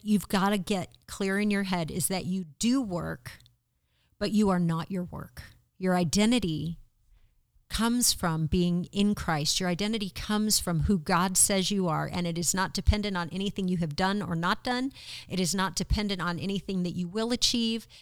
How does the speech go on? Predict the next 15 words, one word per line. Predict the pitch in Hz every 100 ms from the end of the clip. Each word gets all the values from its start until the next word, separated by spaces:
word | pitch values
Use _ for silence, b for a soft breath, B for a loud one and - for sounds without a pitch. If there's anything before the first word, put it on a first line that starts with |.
| B
It | -
is, | 190 170
it | 180 175
is | 170
not | 170 160 -
earned. | 226 233 233 240
It | - 180
is | 151
not | 185 175
something | - 202 202
you | 180 175
have | 170
to | -
sustain. | 175 - 156 - 208 208 214 214 B B B B
He, | - - 247 254 262 262